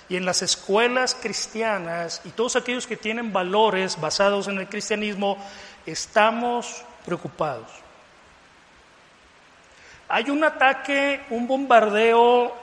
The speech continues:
agresivo, muy agresivo, sobre la figura del padre, del hombre en particular, la figura de la mujer, el feminismo.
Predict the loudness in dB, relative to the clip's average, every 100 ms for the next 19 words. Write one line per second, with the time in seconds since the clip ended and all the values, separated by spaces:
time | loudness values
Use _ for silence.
0 | -18 -8 -2 0 4 2 4 2 4 2
1 | 0 0 0 0 -4 -2 -2 -2 -2 -2
2 | 0 2 2 0 -8 -16 -8 -2 2 4
3 | 4 2 2 4 4 0 -2 4 4 4
4 | 0 -4 -8 -8 -4 -2 0 0 -2 -4
5 | -6 -6 -10 -6 -2 -2 -4 -12 -10 -10
6 | -6 -4 0 2 2 0 -2 -2 0 2
7 | 0 -4 -18 -20 -20 -20 -20 -18 -10 -6
8 | -4 -2 -4 -4 -6 -6